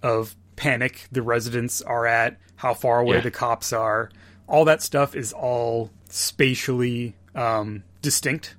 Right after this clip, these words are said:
Speaker 1: uh,
Speaker 2: Yeah.
Speaker 1: and, and paced so that you know when people are where and how they just miss each other and all that stuff. I feel like that's a very skillful, uh, thing.
Speaker 2: Yeah. And, and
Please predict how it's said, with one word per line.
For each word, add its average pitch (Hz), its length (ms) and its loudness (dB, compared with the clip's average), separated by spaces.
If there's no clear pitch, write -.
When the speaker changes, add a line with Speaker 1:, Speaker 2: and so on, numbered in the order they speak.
Speaker 1:
uh, 117 320 2
Speaker 2:
Yeah. 123 160 6
Speaker 1:
and, 104 220 -8
and 117 220 -4
paced - 580 -4
so - 160 -4
that 113 200 0
you 113 140 -8
know 117 460 0
when 123 340 0
people 123 300 -6
are 104 160 -4
where 110 460 0
and 117 160 -8
how 123 160 0
they 110 120 -2
just 113 160 -8
miss 113 260 -6
each 127 160 -6
other 117 220 -2
and 107 80 -4
all 104 140 -2
that 104 200 -6
stuff. 139 320 -4
I - 40 -20
feel 165 120 4
like 135 40 6
that's 139 140 2
a 127 40 -4
very 120 200 4
skillful, 104 880 -2
uh, 98 400 -2
thing. 95 580 -6
Speaker 2:
Yeah. 90 340 -2
And, 165 160 6
and 208 340 4